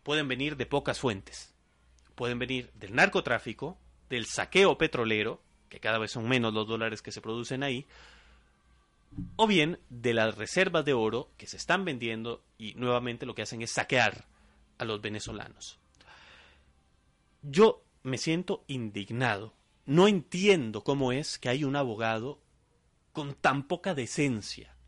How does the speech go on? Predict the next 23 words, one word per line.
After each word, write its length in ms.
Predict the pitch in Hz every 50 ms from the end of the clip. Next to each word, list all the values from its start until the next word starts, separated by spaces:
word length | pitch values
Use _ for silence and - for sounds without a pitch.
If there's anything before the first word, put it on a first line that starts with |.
| - - _ -
y 60 | 127
además 260 | 110 110 135 147 -
que 60 | 151
haya 100 | 135 143
llegado 300 | 135 120 110 120 123 123
a 40 | 120
ser 140 | - 131 117
magistrado 560 | 117 110 - 101 - - - 120 113 110 107
en 40 | 101
Costa 240 | - 98 - - 101
Rica, 380 | 98 104 95 - - 101 - _ _ _ _ - - - _ - - _ _ _ -
para 240 | - 107 107 110 107
representar 680 | 107 107 - 113 113 - - 113 107 - 135 151 - -
a 80 | - 117
Maduro 480 | 113 104 107 113 120 131 156 175 - -
en 60 | - 120
un 40 |
país 220 | - 139 139 143 -
que 100 | - 123
tiene 160 | 135 135 143
una 160 | 147 147 143
tradición 580 | - 120 117 113 107 - - 147 156 175 180 151
democrática, 920 | 151 139 120 120 117 113 - 160 180 165 147 - - - - - - -